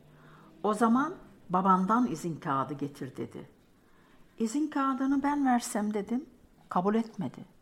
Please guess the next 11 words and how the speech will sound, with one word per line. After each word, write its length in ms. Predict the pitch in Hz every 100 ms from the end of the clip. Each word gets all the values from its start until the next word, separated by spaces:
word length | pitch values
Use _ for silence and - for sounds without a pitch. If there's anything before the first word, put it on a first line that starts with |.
| _ _ - - - - -
İzin 320 | 185 220 226
vermesi 500 | 208 185 185 - -
gereken 460 | 180 180 175 180 175
kişi 480 | - 165 - 262 339 - - - - - -
ben 340 | 180 208 202 - -
değil 540 | 240 - 190 233 302
miydim? 540 | 262 196 151 165 214 - - - - - - - -
Değilmişim. 680 | 269 233 151 131 - 143 139 - - - - - - - - - - - - - - - - - -
Akşam 500 | 185 - - 214 277 - - - -
evde 340 | 175 180 185
buluştuk. 680 | 170 170 - - 151 - -